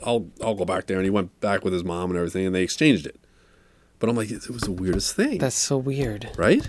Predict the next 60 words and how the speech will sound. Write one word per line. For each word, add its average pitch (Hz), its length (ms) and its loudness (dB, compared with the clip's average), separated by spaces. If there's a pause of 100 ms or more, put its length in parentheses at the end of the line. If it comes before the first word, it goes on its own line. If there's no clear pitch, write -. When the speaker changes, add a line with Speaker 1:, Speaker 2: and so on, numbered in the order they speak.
Speaker 1:
Isn't 113 240 2
that 113 140 2
Speaker 2:
White 117 80 6
Speaker 1:
strange? 123 240 6
Speaker 2:
box. 131 340 4
Speaker 1:
It's - 80 0
just 113 180 6
a 101 40 6
white 131 220 6
box. 143 680 0
Speaker 2:
That's - 200 -4
weird. 95 340 -6
Speaker 1:
So 160 100 8
I'm 165 60 6
like, 165 140 4
"I 156 80 4
wonder 175 240 6
if 170 60 4
he 156 60 4
got 131 200 4
it, 135 80 0
like, 127 120 4
someplace 120 400 2
else 107 360 4
and 95 100 4
they 92 80 4
just 92 140 2
had, 95 100 0
like, 90 140 -2
generic 101 420 2
boxes 101 480 2
that 98 120 2
they 101 100 2
throw 110 200 4
it 113 40 6
in." 110 80 4 (220)
Kinda 143 200 4
like 113 140 4
Blockbuster 113 480 4
had, 120 120 4
like, 113 140 6
those, 185 100 6
Speaker 2:
Okay, 165 140 6
so 185 380 8
Speaker 1:
those 113 180 4
cases 131 460 6
that 127 80 8
w-, 120 180 2
they'd 123 240 6
sell 135 220 6
the 127 80 6
movies 123 340 8
in. 123 260 8
That 120 160 6
Speaker 2:
Yeah, 147 220 8
so 180 160 6
I - 20 10
will 214 180 10
tell 277 200 8
you, 147 400 8